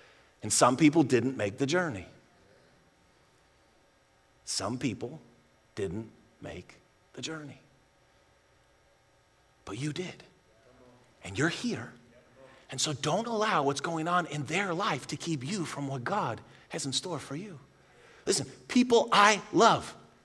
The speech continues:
didn't make the journey. So I get it. And this is how the kingdom works. John six sixty-six, Jesus says, or it says, "From this time, many of Jesus' disciples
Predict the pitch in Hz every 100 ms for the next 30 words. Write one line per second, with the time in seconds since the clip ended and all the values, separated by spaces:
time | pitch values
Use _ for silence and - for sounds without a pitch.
0 | _ _ - 180 190 - 156 180 175 -
1 | - - 156 143 208 170 - - - -
2 | - - 175 208 160 247 214 123 - -
3 | - _ _ _ _ - 147 220 233 220
4 | 226 220 233 226 196 220 262 - - -
5 | _ - - - 233 190 - 233 247 214
6 | 220 190 240 - 147 240 208 190 254 214
7 | - - 175 180 247 226 - - 202 233
8 | 262 254 214 170 233 277 220 185 254 247
9 | 226 214 196 254 247 226 185